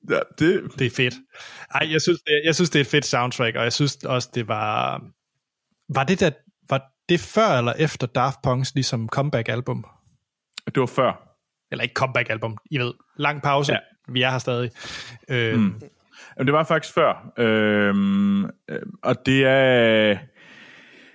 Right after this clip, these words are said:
Speaker 1: Der er også sgu mange problemer. Altså, jeg gider ikke engang at gå ind i, øh, i,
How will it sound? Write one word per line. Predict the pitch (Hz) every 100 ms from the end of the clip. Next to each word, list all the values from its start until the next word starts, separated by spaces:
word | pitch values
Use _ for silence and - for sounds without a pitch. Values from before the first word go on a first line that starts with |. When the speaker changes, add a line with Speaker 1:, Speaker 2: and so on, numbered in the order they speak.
| _ -
Speaker 1:
Der | 110
er |
også | 123
sgu | -
mange | 131 117 151
problemer. | - 123 156 170 156 104
Altså, | 107 117
jeg | 120
gider | 117 139
ikke | 127
engang | 120 113
at | - -
gå | 123
ind | 123 113 110
i, | 101
øh, | 98 98 98 95 -
i, | 120